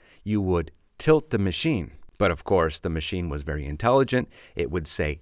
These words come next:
"Tilt, tilt, tilt," and you were no longer able to play. You would lose that game.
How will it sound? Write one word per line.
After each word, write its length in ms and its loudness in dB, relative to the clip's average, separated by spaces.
"Tilt, 480 2
tilt, 440 -2
tilt," 280 0
and 200 2
you 100 4
were 140 4
no 180 0
longer 420 -2
able 300 -6
to 140 -14
play. 360 2
You 160 -6
would 160 -4
lose 320 -4
that 300 -8
game. 340 -10